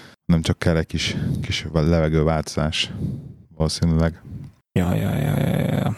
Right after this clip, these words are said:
Speaker 2: Neked meg kell találni, mi az, ami izé, mi az a munkakör, ami jó, és, és egyébként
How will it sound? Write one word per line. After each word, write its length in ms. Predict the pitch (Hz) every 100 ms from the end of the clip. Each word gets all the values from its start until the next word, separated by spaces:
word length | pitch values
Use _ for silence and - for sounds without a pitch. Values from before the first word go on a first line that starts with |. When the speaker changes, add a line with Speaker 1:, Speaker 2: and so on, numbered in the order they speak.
| -
Speaker 2:
Neked 220 | 113 131
meg 100 | 117
kell 140 | 113 95
találni, 280 | 90 87 87
mi 120 | 87
az, 100 | -
ami 160 | -
izé, 240 | - - - - - -
mi 180 | 101 95
az 60 |
a 40 | 95
munkakör, 440 | 98 95 104 104
ami 120 | 98
jó, 120 | 98 98
és, 100 | - - - - -
és 180 | 139 -
egyébként 420 | 104 98 117